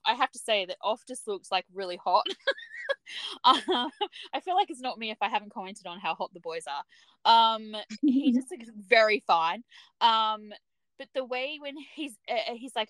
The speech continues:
Speaker 1: "Who is this?" kind of thing, and, and Prem was like, you know, "It's, you know, the cute little chef," or <laughs> whatever he says to him. And, uh, the way he, like, kind of, like, swallowed and, like,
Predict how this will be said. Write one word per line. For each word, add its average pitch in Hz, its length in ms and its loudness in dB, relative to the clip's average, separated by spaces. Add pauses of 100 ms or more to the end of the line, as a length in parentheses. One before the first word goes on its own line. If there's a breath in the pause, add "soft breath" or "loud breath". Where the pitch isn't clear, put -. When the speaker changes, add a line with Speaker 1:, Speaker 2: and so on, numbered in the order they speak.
Speaker 1:
"Who 330 120 -6
is 294 180 -6
this?" 247 200 -10
kind 208 240 -4
of 220 80 -10
thing, 175 400 -6
and, 185 400 -2 (580)
and 214 180 -2
Prem 226 280 0
was 214 160 -8
like, 190 300 2
you 240 80 -16
know, 190 100 -8
"It's, - 520 -10 (100)
you 233 240 -12
know, 196 180 -2 (320)
the 254 240 -2 (220)
cute 320 300 -4
little 285 320 -4
chef," 381 340 4
or 269 80 -2
<laughs> - 20 -4
whatever 269 320 -2
he 381 80 4
says - 280 -6 (200)
to 254 80 -12
him. 226 140 -10 (560 loud breath)
And, 277 340 -6
uh, 247 240 -4 (220)
the 285 80 -10
way 302 120 2
he, 392 140 0
like, 320 220 -2
kind 339 160 -8
of, 285 60 -8
like, 254 180 -6
swallowed 240 520 -4
and, 233 100 -8
like, 220 160 -6